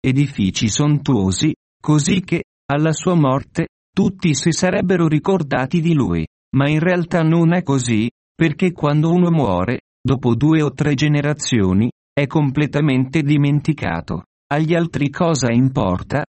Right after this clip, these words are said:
Alla fine, dite? Vado alla svelta. Prosegue nella sua ricerca e tenta la via della saggezza,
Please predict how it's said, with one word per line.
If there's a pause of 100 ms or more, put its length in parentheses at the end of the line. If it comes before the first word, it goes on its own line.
(140)
Alla
fine, (220)
dite? (300)
Vado
alla
svelta. (260)
Prosegue
nella
sua
ricerca
e
tenta
la
via
della
saggezza,